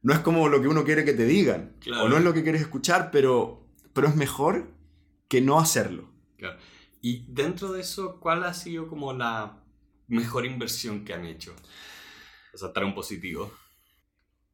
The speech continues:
Speaker 1: Mira, nosotros tenemos un sistema bien especial con el tema, ponte tú, de los stock y las producciones. Uno, porque trabajamos con materiales recuperados, entonces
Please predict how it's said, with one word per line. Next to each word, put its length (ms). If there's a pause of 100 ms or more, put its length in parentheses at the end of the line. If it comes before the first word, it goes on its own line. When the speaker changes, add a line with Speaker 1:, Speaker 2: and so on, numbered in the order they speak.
Speaker 1:
Mira, 480 (180)
nosotros 340
tenemos 280
un 60
sistema 400
bien 140
especial 420
con 140
el 100
tema, 220
ponte 200
tú, 140
de 80
los 140
stock 680
y 60
las 120
producciones. 680 (100)
Uno, 300
porque 240
trabajamos 540
con 180
materiales 460
recuperados, 540
entonces 520